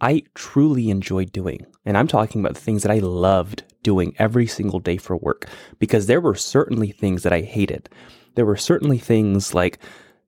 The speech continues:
parts of my real estate business where I hated doing. I just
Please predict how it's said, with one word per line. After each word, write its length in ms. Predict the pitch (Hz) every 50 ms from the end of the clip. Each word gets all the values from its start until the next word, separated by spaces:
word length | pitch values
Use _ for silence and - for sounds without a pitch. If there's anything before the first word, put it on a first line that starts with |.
| _ _ _
parts 300 | - - 139 117 113 -
of 140 | - 120 110
my 120 | 113 104 101
real 240 | 98 92 101 95
estate 320 | 101 95 - 107 90 - -
business 380 | 101 95 98 107 101 - -
where 160 | 101 90 - -
I 80 | 110
hated 680 | 113 - - - - 113 110 101 101 92 92 - - - _ -
doing. 360 | - 101 98 95 85 - - -
I 80 | - 95
just 180 | 90 - -